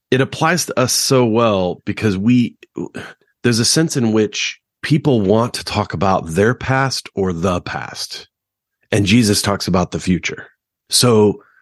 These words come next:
it's about her past a little bit there. He gets into, and then she is joining with him about, she, she sort of doesn't want to talk about her past, even though she admits that he knows it,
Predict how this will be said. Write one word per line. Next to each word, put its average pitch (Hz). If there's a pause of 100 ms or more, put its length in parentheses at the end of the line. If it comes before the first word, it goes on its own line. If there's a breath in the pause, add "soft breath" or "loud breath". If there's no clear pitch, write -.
(140)
it's 117
about 101
her 170
past - (120)
a 101
little 95
bit 92
there. 95
He 90
gets -
into, 90 (720 soft breath)
and 98
then 92
she 135
is - (440)
joining 117
with 143
him 95
about, 95 (180 soft breath)
she, - (120 soft breath)
she -
sort 120
of 98
doesn't 139
want 139
to 110
talk 127
about 85
her 95
past, -
even 92
though 92
she 92
admits 87
that 85
he 82
knows 85
it, 90